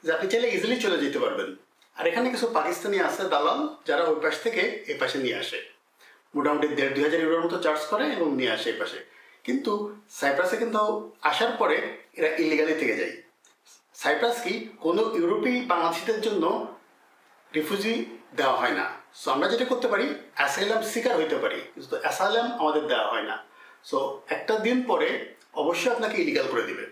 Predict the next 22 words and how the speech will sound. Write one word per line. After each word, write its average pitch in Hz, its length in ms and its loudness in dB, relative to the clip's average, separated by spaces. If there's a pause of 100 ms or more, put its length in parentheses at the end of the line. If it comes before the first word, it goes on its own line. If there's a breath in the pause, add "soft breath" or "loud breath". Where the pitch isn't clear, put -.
(260)
এবং 214 140 0
আপনার - 240 -2
দেশে - 220 -2
চলে - 160 -4
যেতে - 200 -8
হবে। - 140 -8 (640 loud breath)
normally 208 460 2 (240)
এই 151 100 2
অ্যাসাইলাম 254 500 2
সিকার - 240 -2
অ্যাপ্লাই 202 360 2
করলে 175 480 0 (260)
কোর্টে 180 200 2
কেস 196 260 0
চলতে 175 240 0
থাকে 226 440 -2 (160)
দুই 156 140 -2
বছর, 160 340 2
তিন 160 160 2
বছর, 151 220 -4
চার - 220 0
বছর, - 220 -2